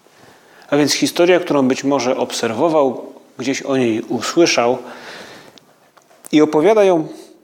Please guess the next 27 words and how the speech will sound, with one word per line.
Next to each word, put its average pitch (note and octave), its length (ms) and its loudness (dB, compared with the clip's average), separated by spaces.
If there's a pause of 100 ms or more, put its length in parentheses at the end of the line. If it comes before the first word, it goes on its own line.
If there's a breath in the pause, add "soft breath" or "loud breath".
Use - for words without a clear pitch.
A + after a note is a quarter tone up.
(100)
po D#3 160 0
to, D#3 220 2
aby A#2+ 220 0
w - 160 -20
umysłach C3+ 580 -4
tych, - 540 -6
którzy A#2+ 260 -6
go A2+ 120 -2
słuchają, E3+ 500 2
faryzeuszy, A#2+ 800 -2
uczonych G2+ 380 -8
w - 40 -18
prawie, B2 560 0 (460 loud breath)
jego A2+ 220 -2
uczniów, D#3+ 760 -2 (960 loud breath)
ta D3 260 2
sytuacja D3+ 520 0
została C3+ 440 -2
jakby B2+ 520 0 (520)
odtworzona, C3+ 680 -2
narysowana, B2+ 760 -2 (960 loud breath)
po A#2+ 120 -4
to, C3 120 -2
by C3 340 0
do C3 120 0
nich C3 200 -2
przemówiła. G#2+ 640 0